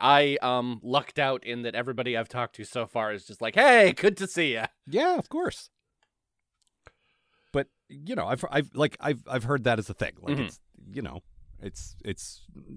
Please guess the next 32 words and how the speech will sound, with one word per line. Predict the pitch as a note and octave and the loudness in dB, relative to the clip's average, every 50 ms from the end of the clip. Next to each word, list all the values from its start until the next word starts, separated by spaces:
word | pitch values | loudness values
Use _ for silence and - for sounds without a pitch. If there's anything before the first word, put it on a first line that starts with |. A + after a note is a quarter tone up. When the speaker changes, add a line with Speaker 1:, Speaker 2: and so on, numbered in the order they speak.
| B2 | -14
Speaker 2:
you, | A#2+ A#2 A2+ A#2 | -12 -10 -10 -10
you | G#2 G#2+ G#2 | -8 -8 -6
have | G#2+ G#2+ F#2 | -6 -6 -6
a | |
secret, | - - D#3 D3 - - C#3 B2+ - - _ _ | -2 0 0 0 2 2 2 2 0 -2 _ _
you, | G2 F#2+ F2+ - | -14 -14 -14 -14
you | - - | -16 -14
put | - - A#2+ | -8 -4 0
on | G#2 F#2+ F#2 | 0 2 2
a, | E2+ E2 E2+ E2 E2+ | 0 -2 -4 -6 -10
a | D#2+ | -12
costume, | - - A#2 A#2 A2 - - D3 C3+ A#2+ A2 G#2 | -10 -6 -6 -6 -2 0 0 2 2 2 0 -2
and | F#2 E2 | -4 -4
you, | D#2 D#2 | -8 -10
you, | E2+ F2+ E2 E2 D2+ - - | -12 -12 -12 -12 -12 -12 -14
you, | E2 C#2+ C#2 | -14 -14 -14
your | D2+ C#2+ D2 | -14 -16 -14
true | - - B2+ C3 | -6 -4 -4 -4
self. | - - - - - - - - - | -2 -4 -8 -10 -10 -16 -20 -10 -4
Speaker 1:
Yeah. | A#2 G#2 - - _ _ - - - - - - - - - - - - - _ - _ _ _ _ | -2 -2 -2 -2 _ _ -20 -20 -20 -20 -20 -20 -20 -20 -20 -20 -20 -20 -20 _ -20 _ _ _ _
Speaker 2:
I | - E3+ | -6 -4
mean, | G3+ F#3+ | -2 -2
honestly, | E3 F#3 A#3 G#3 - E3 D#3+ | -2 -2 -4 -4 -4 -4 -2
that's | C#3 E3 D#3 - | -2 -4 -4 -4
what | D3+ D#3+ D3+ | -4 -2 -2
I | C#3+ C3+ C3 | 0 0 -2
always | B2+ C3 B2+ A#2+ | -2 -2 -4 -4
found | - - A#2 A#2 A#2 A2+ A2+ A2+ A2+ - - | -2 -2 -2 0 -2 -2 -4 -6 -6 -10 -10
Spider-Man | - - B2+ D3+ F3 B2+ F#2+ E2+ | -6 -4 -4 -2 -2 -2 -4 -4
so | D#2 - F#2+ F2 E2+ E2+ | -4 -4 -6 -6 -6 -6
relatable, | - G2 G2 F#2+ F2+ D#2 F2+ D#2 D#2 - | -4 -4 -2 -2 -2 -4 -6 -8 -8 -8
is | G2+ G#2 G2+ - | -8 -6 -6 -8